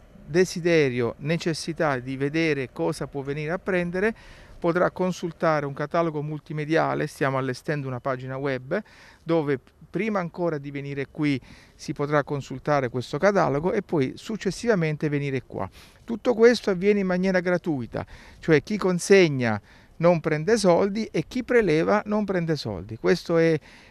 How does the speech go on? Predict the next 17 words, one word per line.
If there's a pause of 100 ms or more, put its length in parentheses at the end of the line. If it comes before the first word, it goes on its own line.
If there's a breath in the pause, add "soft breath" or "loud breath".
eh,
un'attività,
un'iniziativa (360)
voluta
dalla
Regione
Abruzzo
e
poi
recepita
dal
Comune
di
Montesilvano, (720)
appunto
per
favorire